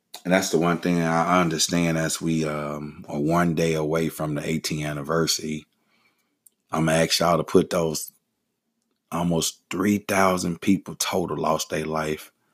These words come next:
from the nine eleven act. So on Wednesday of this week,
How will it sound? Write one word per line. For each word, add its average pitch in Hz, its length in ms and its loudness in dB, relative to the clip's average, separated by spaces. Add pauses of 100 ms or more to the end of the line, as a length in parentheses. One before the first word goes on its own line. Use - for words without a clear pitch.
(640)
from 82 240 2
the 78 80 2
nine 80 380 2
eleven 78 500 0
act. 73 320 -6 (2000)
So 87 320 2
on 80 260 0
Wednesday 98 560 4
of 80 120 0
this 92 280 4
week, 82 380 -4